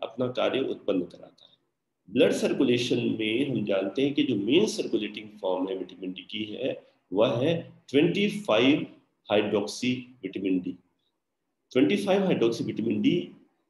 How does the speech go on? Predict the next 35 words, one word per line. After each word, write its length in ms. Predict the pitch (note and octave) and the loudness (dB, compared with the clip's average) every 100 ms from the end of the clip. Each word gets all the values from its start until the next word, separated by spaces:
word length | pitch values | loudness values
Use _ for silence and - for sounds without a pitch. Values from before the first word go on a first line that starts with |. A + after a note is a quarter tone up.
| _ - | _ 0
जो 360 | A2 G2+ - - | 4 4 2 0
कैल्सिडायोल 720 | F#2+ - G2 - - C3 D#3+ | -2 0 0 2 2 4 2
है, 400 | - F#2 G#2 - _ - | 0 -2 -4 -8 _ 0
ये 460 | C#3 F#3+ F#3+ F#3 - _ _ | 4 6 4 0 -10 _ _
विटामिन 420 | A#2 D#3+ D#3+ D3+ | -2 4 6 6
डी 200 | D3 G3+ | 6 4
बाइंडिंग 520 | B2+ G#2+ A#2 C3+ C#3 - | 4 4 4 4 4 2
प्रोटीन 500 | G2+ A2 B2+ F2 F2+ - _ _ _ _ _ | 0 2 4 4 0 -8 _ _ _ _ _
के 160 | D3 C#3 | 2 4
साथ 260 | D3+ C3+ - | 2 0 0
कंबाइन 420 | F#2+ F#2+ G#2 A2+ | 0 2 2 2
होकर 340 | G#2 - C#3+ | 0 0 -2
ब्लड 340 | C3+ G#2 F#2+ - | 2 2 2 0
में 80 | E3 | -2
सर्कुलेट 540 | C#3 - F#2 F#2 - | -2 -2 0 -2 -2
करता 260 | F#2 - G2 | -12 -12 -20
है। 60 | - _ _ _ _ _ _ _ - | -20 _ _ _ _ _ _ _ -2
इसके 240 | D#3 D#3+ | 0 4
अलावा 300 | F3 E3+ F#3 | 6 6 4
वन 400 | F#3+ - D#3+ A3+ | 4 4 2 2
ट्वेंटी 360 | - A3 G#3+ A3 | 0 0 0 -4
फ़ाइव 280 | - D3 C#3+ | 0 0 2
डायहाइड्रोक्सी 640 | A2 A#2 A2 G#2 G2+ - | 2 2 0 -4 -8 -8
विटामिन 380 | F#2 F2+ F#2+ F#2+ | -14 -12 -6 -6
डी, 200 | F#2+ C3+ | -2 -2
जो 160 | B2 A2+ | 0 -2
कि 200 | A#2+ A#2+ - - _ | -4 -10 -12 -20 _
विटामिन 300 | G#2 B2 B2 | -10 -2 0
डी 100 | B2 | 0
की 240 | - D3+ - | -2 -4 -4
एक्टिव 360 | A#2 - G#3 G#3 | -6 0 0 0
फॉर्म 320 | A2 F2 E2 | 0 -2 -2
है, 100 | E2 - _ - | -8 -14 _ 0
इसकी 340 | D3+ D#3 A3 | 0 0 -2
भी 460 | E3+ D#3 B2+ - | 2 4 4 2